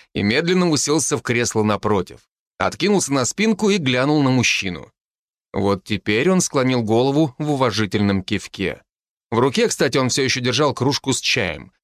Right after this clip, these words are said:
с недопитым чаем. "Какого черта вы все это устроили, Патриций?" спросил я, поморщившись от неприязни и боли одновременно.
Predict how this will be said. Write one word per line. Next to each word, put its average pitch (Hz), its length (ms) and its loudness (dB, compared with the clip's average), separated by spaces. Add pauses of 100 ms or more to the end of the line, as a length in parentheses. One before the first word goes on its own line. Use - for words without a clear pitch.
(120)
с - 120 -8
недопитым 101 680 -2
чаем. 65 540 -4 (680)
"Какого 170 320 0
черта 180 420 0
вы 170 100 4
все 139 240 0
это 143 160 0
устроили, 123 560 0
Патриций?" 104 600 -2
спросил 101 520 -2
я, 131 180 0
поморщившись 110 760 -2 (160)
от - 180 -4
неприязни 110 680 0
и 104 40 -2
боли 113 300 0
одновременно. 104 800 -2